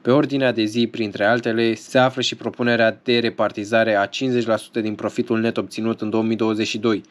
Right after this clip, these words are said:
Astfel, dividendul brut per acțiune propus este de zero virgulă zero zero optzeci și șapte de ron, ceea ce rezultă în baza prețului de închidere din zece a treia două mii douăzeci și doi, un randament al dividendului de doi virgulă opt la sută.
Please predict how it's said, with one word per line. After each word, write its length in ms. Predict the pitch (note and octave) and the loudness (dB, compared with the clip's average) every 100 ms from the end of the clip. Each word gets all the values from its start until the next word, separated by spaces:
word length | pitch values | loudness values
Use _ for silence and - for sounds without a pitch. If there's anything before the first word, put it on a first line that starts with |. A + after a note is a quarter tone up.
| - _ _ | -20 _ _
Astfel, 400 | - C#3+ - A#2 | 0 0 0 -6
dividendul 640 | G#2+ A2+ G#2+ A2+ B2 B2 | -2 -2 -2 0 0 0
brut 340 | A2 A2+ A#2+ - | -2 -2 -2 -4
per 200 | - G#2+ | -2 0
acțiune 500 | G2 - B2+ B2 A#2 | 0 -2 -2 0 0
propus 460 | A#2 G2 - A#2+ | -4 -8 -4 -4
este 220 | A#2 - A2 | -4 -2 -2
de 140 | G#2+ | -2
zero 260 | G#2 C3 B2 | 0 0 0
virgulă 320 | A2 G#2+ G#2+ | -2 -4 -4
zero 300 | G#2 A#2+ A2+ | 0 0 0
zero 360 | G#2+ A#2 A2+ - | 0 0 -2 -2
optzeci 380 | B2 A#2+ A#2 - | -6 -4 -4 -4
și 100 | G#2 | -2
șapte 320 | A2 - A2 | -2 -2 -2
de 120 | A2 | 0
ron, 260 | A#2+ A2+ - | 0 0 0
ceea 180 | - B2 | 2 4
ce 140 | B2 | 2
rezultă 440 | A#2+ A#2 A#2+ B2+ C3 | 0 0 0 -2 0
în 100 | A#2+ | 2
baza 260 | B2 A#2 | 2 2
prețului 480 | A2+ B2 - A#2 A#2 | -2 -6 -4 -2 0
de 100 | A#2 | 0
închidere 520 | A2+ A2 A#2 A#2 A2 | -2 -2 -2 0 0
din 180 | G#2+ A2 | 0 -2
zece 280 | G#2+ A2+ A#2+ | -2 0 0
a 40 | |
treia 240 | G#2 A#2+ A2+ | 0 0 0
două 160 | A2+ | 0
mii 120 | A2+ | -2
douăzeci 300 | A2+ A2+ G#2 | 0 -2 -2
și 140 | G2 A2+ | -6 0
doi, 240 | C#3 E3 - - - | 2 2 0 -20 -6
un 120 | E3 | 2
randament 480 | D#3+ D3+ C#3+ D3+ D3 | 4 4 2 2 2
al 100 | C#3 | 0
dividendului 680 | C3+ B2 B2 C3 B2 B2 B2 | 0 -2 0 0 2 4 4
de 140 | A#2 | 2
doi 160 | G#2+ A#2 | 2 2
virgulă 340 | A2 - A2 | 0 -2 0
opt 140 | G#2+ A2+ | 0 2
la 100 | A#2 | 0
sută. 400 | - C3 G#2+ | 0 -4 -4